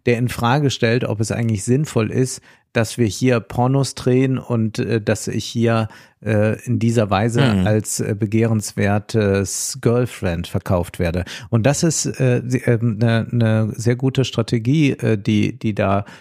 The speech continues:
Speaker 1: äh, was heißt sehr gute, also eine sehr, sehr, äh, funktionierende Strategie, um Leute, ähm, ja,
Speaker 2: Mhm.
Speaker 1: aus dem, äh, Öffentlichen rauszuhalten. Und das ist ja der, der, der ganz lange Diskurs, dass man eigentlich immer versucht, äh, die, die Frau, die in der Öffentlichkeit steht, ist,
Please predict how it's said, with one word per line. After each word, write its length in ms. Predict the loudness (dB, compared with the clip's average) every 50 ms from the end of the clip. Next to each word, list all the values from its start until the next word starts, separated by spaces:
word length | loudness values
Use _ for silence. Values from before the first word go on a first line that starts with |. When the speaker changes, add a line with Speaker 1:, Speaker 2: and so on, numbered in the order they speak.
| _ _ -4
Speaker 1:
äh, 120 | -2 0
was 140 | 0 0 0
heißt 140 | 0 0 0
sehr 100 | 0 0
gute, 220 | 0 0 0 0
also 160 | 0 0 0
eine 220 | 0 2 2 2 2
sehr, 240 | 2 2 2 0 0
sehr, 260 | 0 0 0 0 -2 -6 -8 -4
äh, 120 | -4 -4 -4
funktionierende 640 | -4 -4 -4 -4 -2 0 0 2 2 2 2 0
Strategie, 540 | -2 -2 -4 -2 -2 0 0 2 2 0 0 -2 -8 -20 -20 _ _
um 380 | -6 -2 0 0 2 0 0 -2
Leute, 640 | -2 0 0 0 2 2 2 2 2 2 0 -2 -4 -6 -2
ähm, 400 | -2 0 0 0 0 -2 -2 -2
ja, 340 | 0 0 2 2 0 0 -4 _ _
Speaker 2:
Mhm. 360 | 0 0 2 2 2 0 -2 -4 -6 -8 -2
Speaker 1:
aus 220 | 0 0 0 2
dem, 340 | 2 0 2 2 0 -2 -4 -8
äh, 60 | -10 -10 -8 -8 -10 -12 -8 -2
Öffentlichen 400 | -2 -2 0 0 0 0 0 0
rauszuhalten. 560 | 0 0 0 0 0 0 0 0 0 0 0
Und 80 | 0 0
das 180 | 0 0 0 0
ist 120 | 0 2
ja 180 | 2 0 0 -2 -6 -12 -20 -12 _ 0
der, 180 | 0 2 2 0
der, 300 | 0 -2 -2 -2 -2 -2
der 200 | 0 0 0 2
ganz 280 | 2 0 0 0 0
lange 200 | 0 0 0 0 0
Diskurs, 360 | -2 -2 -2 -2 -2 -2 0
dass 180 | -2 -4 0
man 120 | 0 0 2
eigentlich 260 | 2 0 0 -2 -2
immer 220 | -2 0 0 0
versucht, 460 | 0 0 -2 0 0 -2 -4 -4 -8 -16 -18 -20 -20 _ -4
äh, 120 | -4 -2
die, 280 | 0 0 0 0 0 -2
die 120 | -2 -2
Frau, 300 | -2 0 0 2 2 2
die 120 | 2 2 2
in 60 | 2
der 100 | 2 0
Öffentlichkeit 540 | 0 0 -2 -4 -4 -4 -2 -2 -2 -2 -4
steht, 360 | -4 0 0 0 0 0 -4 -12 -20 -20 _ _ _ _ _ _ _
ist, 480 | 0 0 0 0 -2 -8 -10 -12 -18